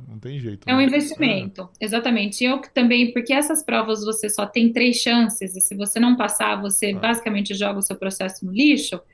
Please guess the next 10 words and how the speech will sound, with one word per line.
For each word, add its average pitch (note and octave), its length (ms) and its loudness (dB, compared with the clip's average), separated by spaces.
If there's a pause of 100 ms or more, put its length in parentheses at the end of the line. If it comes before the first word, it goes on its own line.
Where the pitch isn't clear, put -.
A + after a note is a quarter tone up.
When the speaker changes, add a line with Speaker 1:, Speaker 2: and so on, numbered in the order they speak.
(260)
Speaker 2:
eu A#3+ 120 4
não C4 140 10
quis C4+ 220 2
arriscar. G#3+ 600 0
Então, G#3+ 380 0
Speaker 1:
É. - 20 4
Speaker 2:
eu A#3 80 4
investi B3+ 520 4
esse A3 260 -2
dinheiro, G#3 560 0